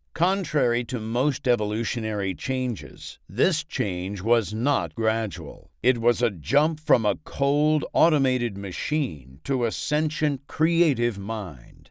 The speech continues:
and was therefore a momentous change in the history of the universe. For the first time, a part of the world could understand itself through people.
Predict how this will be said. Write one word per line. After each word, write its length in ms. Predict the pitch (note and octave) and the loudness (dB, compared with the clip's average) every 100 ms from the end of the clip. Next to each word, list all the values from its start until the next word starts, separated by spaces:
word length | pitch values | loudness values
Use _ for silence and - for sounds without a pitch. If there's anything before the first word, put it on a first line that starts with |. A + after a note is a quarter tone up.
| _ | _
and 200 | C3 B2 | -2 2
was 220 | A2+ D#2+ | 0 2
therefore 680 | D3 F3 C#3+ G#2+ E2 C#2+ G2 | 2 2 0 -4 -6 -2 0
a 100 | G2+ | 0
momentous 800 | G#2+ G2 F#2 A#2 F3+ - F#2 - | 0 -2 -2 -2 -2 -2 -6 -6
change 500 | - C3+ F#2+ G#2 G#2 | -4 -4 -4 -6 -6
in 120 | G#2+ | -6
the 120 | G#2 | -6
history 480 | E2+ D#3+ D#3 - D3 | -6 -6 -6 -4 -2
of 100 | C#3 | -2
the 100 | C3+ | -4
universe. 800 | B2+ D3+ D#3 D#2+ A1 G1+ - - _ _ _ | -2 -2 -4 -6 -12 -14 -14 -14 _ _ _
For 180 | D#3 E3 | 6 8
the 140 | F#3 | 8
first 340 | E3 G3+ G#3+ - | 2 2 2 -2
time, 480 | F3 D3 G#2 G2 G#2 | 0 2 2 0 0
a 120 | G#2 | -2
part 420 | - D3 F3+ G3 | -2 0 0 0
of 60 | G3 | -2
the 100 | F#3 | 0
world 500 | C3+ B2+ A2 A#2+ A2+ | 2 2 2 0 -2
could 180 | C3 | 0
understand 760 | B2 A#2+ C3 - - D3+ D#3 B2 | 0 0 -4 -6 0 4 4 2
itself 760 | F#2+ - - F#2 A#1 - - _ _ | -4 -6 -2 -2 -2 -12 -20 _ _
through 360 | - C#3 C#3 C3+ - | -2 2 2 0 -4
people. 640 | D3 D#3 - D2 G1+ | -2 -2 -2 -12 -16